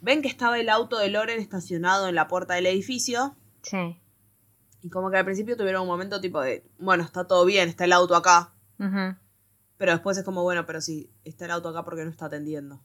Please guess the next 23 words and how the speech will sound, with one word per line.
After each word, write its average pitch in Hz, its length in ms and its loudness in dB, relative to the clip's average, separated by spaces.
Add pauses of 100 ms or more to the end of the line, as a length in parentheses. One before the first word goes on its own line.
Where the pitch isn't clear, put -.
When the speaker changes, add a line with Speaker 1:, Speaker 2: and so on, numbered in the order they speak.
(320)
Speaker 2:
Ujú. 170 380 -12 (2250)
Speaker 1:
Porque 170 220 0
puede 190 260 6
que 185 140 4
no 170 120 6
atiendas 185 460 2
en 175 80 0
el 160 100 0
momento, 170 380 -2
pero 160 200 -2
después 165 440 -4
ya, 151 300 4 (280)
en 180 120 -2
algún 185 340 4
momento, 214 480 6
alguna 180 380 6
vez 202 220 4
vas 180 180 2
a 156 80 2
ver 170 180 2
el 151 80 -6
teléfono. 147 480 -10 (460)
Speaker 2:
Claro. 170 380 10